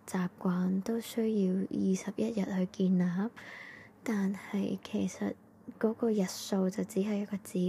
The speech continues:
標啦。可能有啲人可以好快建立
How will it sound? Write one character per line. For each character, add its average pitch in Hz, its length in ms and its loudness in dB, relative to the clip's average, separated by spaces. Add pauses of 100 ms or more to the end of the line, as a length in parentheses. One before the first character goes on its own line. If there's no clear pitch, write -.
標 196 240 0
啦。 196 300 0 (480)
可 220 140 0
能 233 240 2
有 190 120 -2 (120)
啲 226 280 -4
人 196 380 -8
可 208 120 -2
以 214 140 0
好 196 160 0
快 196 280 0
建 190 220 -2
立 190 60 -2